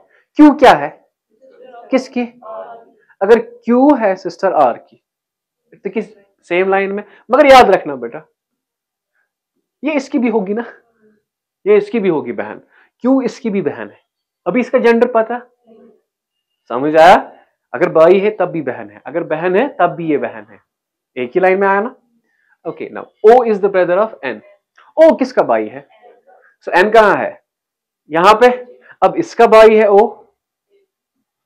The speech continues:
Same लाइन में। आपको कुछ दिखा वहां पे, ये O जो है ना, ये इसका भी होगा ना बेटा। नहीं समझ आया? ये आपने निकाला तो ऐसे लिखना। अभी हमें ये नहीं पता इसका gender है क्या।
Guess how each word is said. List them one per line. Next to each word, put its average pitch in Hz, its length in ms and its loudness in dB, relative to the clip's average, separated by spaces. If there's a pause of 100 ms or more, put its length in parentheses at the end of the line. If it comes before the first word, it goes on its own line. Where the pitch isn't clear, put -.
Same 208 300 4
लाइन 226 280 6
में। 233 80 0 (840)
आपको 262 300 4
कुछ 226 240 -2 (280)
दिखा 214 340 2
वहां 214 280 8
पे, 214 240 -4 (1400)
ये 233 420 2
O 233 220 8
जो 208 100 2
है 180 140 -2
ना, 160 180 -14 (800)
ये 175 140 -2
इसका 196 360 -2
भी 196 100 -6
होगा 202 240 -8
ना 285 80 -10
बेटा। 127 300 -12 (1000)
नहीं 175 160 -4
समझ 185 320 -10
आया? 202 180 -4 (220)
ये 147 80 0
आपने 160 200 0
निकाला 165 360 -4
तो 196 120 -10
ऐसे - 240 -12
लिखना। - 320 -20 (540)
अभी 220 160 2
हमें 277 180 2
ये 226 160 2
नहीं 233 140 0
पता 151 180 2
इसका 131 180 -6
gender 135 300 -8
है 113 120 -14
क्या। - 220 -20